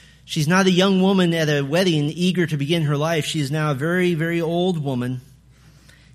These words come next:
and she will continue for us our series, Strength in the Desert, looking at how saints of the Bible learn to wait on the Lord. Now, Anna was at the point in her life now when we meet her where all the usual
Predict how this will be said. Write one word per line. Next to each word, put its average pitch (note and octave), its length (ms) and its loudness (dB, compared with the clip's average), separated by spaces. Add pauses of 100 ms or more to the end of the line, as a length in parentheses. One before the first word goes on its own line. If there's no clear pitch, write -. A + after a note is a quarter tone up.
and C3 160 -6
she G3 300 0
will F3+ 220 0
continue E3+ 500 -2
for C#3+ 280 -4
us C3+ 200 -4
our D3 160 -4
series, D#3+ 460 -4
Strength E3+ 420 -6
in D3 100 -4
the C3 100 -4
Desert, C3+ 580 -4 (400)
looking D3+ 300 -4
at C3 80 -6
how C#3 420 -4 (220)
saints F3+ 480 -2
of C#3 100 -4
the B2 60 -6
Bible D3 400 -2
learn D3+ 240 0
to D3 100 -4
wait D3 420 -4
on C#3 140 -6
the A#2+ 100 -4
Lord. B2 500 -4 (1400)
Now, D#3 320 0
Anna A3 260 4
was E3+ 200 0
at D#3+ 80 0
the D3+ 60 -4
point F#3+ 280 -4
in E3 60 -2
her E3 160 -2
life E3+ 280 -2
now F#3+ 200 0
when D3 200 -2
we G3 140 0
meet E3 280 -2
her E3 140 -4
where D3 220 -2
all F#3+ 300 4
the F#3 100 0
usual E3+ 720 0